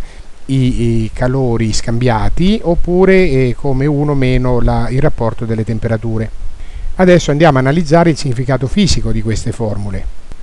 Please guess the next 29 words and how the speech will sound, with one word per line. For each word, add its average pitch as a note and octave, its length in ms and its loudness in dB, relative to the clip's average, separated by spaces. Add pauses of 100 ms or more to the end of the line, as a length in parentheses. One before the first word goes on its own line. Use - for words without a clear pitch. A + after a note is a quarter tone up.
(140)
e D#3 240 2
ci D#3 140 -2
chiediamo E3 420 4
come D#3 220 0
fare D#3 260 4
per C3 140 2
rendere B2+ 400 2
il B2 200 0
rendimento C#3 720 2
il B2+ 120 0
più - 160 -6
grande B2+ 320 0
possibile, A#2+ 640 0
perché, A#2+ 420 0
eh, A2+ 180 -2
un A#2 140 -2
motore C#3+ 320 2
termico, C3+ 680 2 (380)
eh, G#2 640 -4
i-, G#2+ 340 -6 (520)
è B2 100 -2
auspicabile B2 720 2
che A#2 80 0
abbia A#2+ 240 0
il A2 140 0
più B2 160 -4
alto A#2+ 260 2
rendimento A2 460 2
possibile. A2 600 0